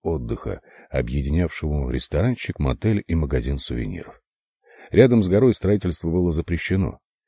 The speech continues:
Люди когда-то пытались, заметно навредили природе, но вовремя отдумались. Из-за этого любые здания теперь возводились на солидном отдалении от главной достопримечательности парка.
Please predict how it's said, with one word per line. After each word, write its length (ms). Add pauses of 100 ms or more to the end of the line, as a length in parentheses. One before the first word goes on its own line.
(280)
Люди 360
когда-то 460
пытались, 800 (340)
заметно 540
навредили 480
природе, 560 (360)
но 200
вовремя 420
отдумались. 720 (540)
Из-за 240
этого 240
любые 340
здания 460
теперь 280
возводились 600
на 80
солидном 460
отдалении 460
от 120
главной 420
достопримечательности 960
парка. 460